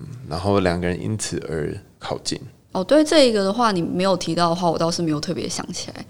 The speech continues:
Speaker 1: 嗯。
Speaker 2: 对，那个时候好像是瑟鲁唱歌，后来雅任就，雅任是不是掉眼泪还是什么？
Speaker 1: 对啊，因为他应该是觉得我内心那个好孤单的部分，竟然有一个人跟我一样。
Speaker 2: 唱出来了。
Speaker 1: 嗯。
Speaker 2: 他也知道我很孤单这件事情。
Speaker 1: 嗯。
Speaker 2: 嗯。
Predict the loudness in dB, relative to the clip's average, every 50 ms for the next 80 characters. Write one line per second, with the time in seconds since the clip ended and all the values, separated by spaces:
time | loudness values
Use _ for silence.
0 | -12 -10 -10 -10 -10 -12 -14 -18 -20 -20 _ _ _ _ _ _ -20 _ _ _
1 | 0 2 2 2 2 2 2 0 2 2 0 0 2 2 2 2 2 2 0 -2
2 | 0 2 4 4 4 2 0 -2 -2 -2 -2 -2 -2 -2 -2 -2 -2 0 0 2
3 | 2 2 2 0 0 0 0 2 2 0 0 0 -4 -10 -14 -20 _ _ _ _
4 | _ _ _ -6 -4 -2 0 -2 -2 -2 0 2 2 2 2 0 -2 -2 -2 -2
5 | -2 -2 -2 -4 -6 -6 -6 -6 -6 -6 -8 -6 0 4 4 4 6 4 4 2
6 | 2 2 2 2 0 2 0 0 0 -2 0 2 2 4 6 6 6 4 4 4
7 | 2 0 0 0 0 -2 -2 -2 -2 0 0 0 0 0 -2 -2 0 0 0 0
8 | 0 -2 -2 -2 -2 -2 -2 -2 -4 -2 -4 -4 -2 -2 -2 -2 -2 -4 -6 -6
9 | -4 -4 -2 -2 -2 -4 -6 -6 -4 -2 0 0 0 -2 -4 -4 -4 -4 -4 -4
10 | -6 -6 -8 -10 -12 -16 -20 -18 -10 -6 -4 -4 -4 -2 -2 0 0 0 0 0
11 | -2 -4 -2 -2 -4 -4 -6 -12 -20 _ _ _ _ _ _ -2 -2 0 0 -2
12 | -2 -4 -4 -4 -2 -2 -4 -4 -4 -4 -4 -4 -4 -4 -6 -6 -8 -10 -10 -12
13 | -14 -14 -16 -20 -10 -2 2 2 4 4 2 0 -4 -8 -10 -14